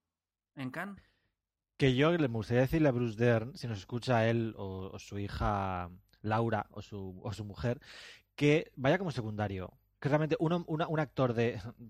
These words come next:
Speaker 2: ciento cincuenta años no va a ganar como actor principal, ¿vale? Y puede que en, en, en marzo me esté arrepintiendo de, este, de esta aseveración. Pero como secundario, seguro que gana. O sea, un viejo como secundario nunca, nunca, nunca se resisten. Les encanta premiar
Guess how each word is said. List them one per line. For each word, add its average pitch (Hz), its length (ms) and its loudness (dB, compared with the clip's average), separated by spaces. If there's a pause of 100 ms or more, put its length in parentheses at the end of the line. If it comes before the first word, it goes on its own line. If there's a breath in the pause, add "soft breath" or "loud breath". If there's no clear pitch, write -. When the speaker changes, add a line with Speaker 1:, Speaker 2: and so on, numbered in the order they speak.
(120)
Speaker 2:
ciento 127 260 2
cincuenta 113 420 0
años 123 360 -2
no 123 160 2
va 131 60 4
a - 20 -2
ganar 117 180 2
como 110 140 -4
actor 110 180 -4
principal, 98 480 -6
¿vale? 101 300 -4
Y 131 80 -8
puede 127 280 0
que 135 260 2
en, 113 260 -4
en, 117 180 -6
en 113 180 -10
marzo 110 360 -2
me 117 80 -2
esté 110 140 -4
arrepintiendo 107 420 -4
de, 101 80 -4
este, 101 400 -6
de 104 100 -8
esta 101 240 -6
aseveración. 104 580 -4 (440 loud breath)
Pero 135 240 4
como 135 180 0
secundario, 139 640 2
seguro 110 460 0
que 104 80 -2
gana. 98 480 -2
O - 40 -20
sea, 110 300 -2 (160)
un 165 220 0
viejo 147 360 6
como 127 140 -2
secundario 123 560 0
nunca, 151 640 -2
nunca, 147 600 -2
nunca 139 340 -2
se 156 100 0
resisten. 120 560 0
Les 110 280 2
encanta 104 960 -2
premiar 110 400 -2